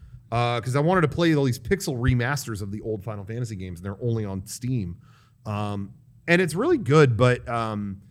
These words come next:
that game is incredible. If for, for those who don't know anything about the story of Final Fantasy six, what was incredible about that game, this was a Super Nintendo game, but the story was so good.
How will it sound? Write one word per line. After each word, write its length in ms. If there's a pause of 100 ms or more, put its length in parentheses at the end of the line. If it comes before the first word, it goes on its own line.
(240)
that 240
game 340
is 300
incredible. 800
If 120
for, 260
for 100
those 220
who 80
don't 220
know 180
anything 240
about 160
the 60
story 340
of 80
Final 200
Fantasy 320
six, 320
what 220
was 200
incredible 480
about 180
that 120
game, 340 (280)
this 120
was 100
a 60
Super 220
Nintendo 380
game, 260 (220)
but 120
the 60
story 380
was 220
so 240
good. 400